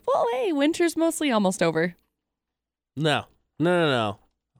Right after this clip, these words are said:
Speaker 2: Halloween and Thanksgiving deserve their fair time. They're both great holidays.
Speaker 1: Well, absolutely.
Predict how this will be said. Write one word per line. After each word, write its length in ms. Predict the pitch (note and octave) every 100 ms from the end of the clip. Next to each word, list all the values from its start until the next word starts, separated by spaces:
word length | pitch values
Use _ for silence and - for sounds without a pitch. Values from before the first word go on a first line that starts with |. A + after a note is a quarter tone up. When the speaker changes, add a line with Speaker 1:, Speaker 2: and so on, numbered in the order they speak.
| _ -
Speaker 2:
Halloween 580 | E3+ F#3+ F3+ E3+ D#3+ D3+
and 140 | C#3
Thanksgiving 500 | D3 C#3+ D3 C3+ C3
deserve 680 | B2+ - B2+ B2 A#2+ G#2+ -
their 240 | A#2+ B2+
fair 280 | - C3 C3
time. 460 | C3 A2 G2+ G#2 G#2
They're 160 | A#2
both 260 | C3 C3 -
great 440 | B2+ A#2+ C3+ C3+
holidays. 680 | - B2 B2 A2+ G2 F2 C#2
Speaker 1:
Well, 140 | D#4 E4+
absolutely. 840 | E4+ - E4+ E4 F4+ F#3 D#3 D#3